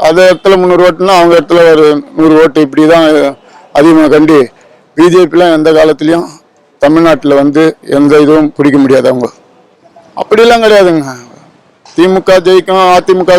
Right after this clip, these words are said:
ஜெயிக்கும், பி ஜே பி ஜெயிக்கும்ன்றதெல்லாம் சொல்றது. உங்களுக்கு தைரியம் இருக்கும், தைரியம் தான் இறங்கி களத்துல நில்லுங்க, நின்னு பாருங்க. யார், யாருக்கு மக்கள் செல்வாக்கு இருக்குது, இன்னைக்கு மக்கள்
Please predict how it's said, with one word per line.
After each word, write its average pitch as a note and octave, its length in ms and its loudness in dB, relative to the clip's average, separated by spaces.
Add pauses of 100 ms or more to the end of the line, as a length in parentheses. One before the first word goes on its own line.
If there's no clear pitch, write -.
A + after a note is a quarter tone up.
ஜெயிக்கும், F#3 480 0
பி F#3 140 2
ஜே F#3+ 160 2
பி F3 140 0
ஜெயிக்கும்ன்றதெல்லாம் F3+ 720 0
சொல்றது. E3 360 -2 (560)
உங்களுக்கு C#3 280 -4
தைரியம் A#3+ 340 0
இருக்கும், G#3 340 0 (340)
தைரியம் F#3+ 300 0
தான் A3 160 2
இறங்கி G#3+ 260 0 (120)
களத்துல F#3+ 440 0
நில்லுங்க, F3+ 280 0 (840)
நின்னு G3+ 260 0
பாருங்க. F#3 280 0 (280)
யார், F#3+ 200 2 (240)
யாருக்கு F3+ 400 0
மக்கள் E3+ 260 -2 (100)
செல்வாக்கு E3 400 -2
இருக்குது, D#3+ 280 -2 (420)
இன்னைக்கு E3+ 300 0
மக்கள் F3+ 260 0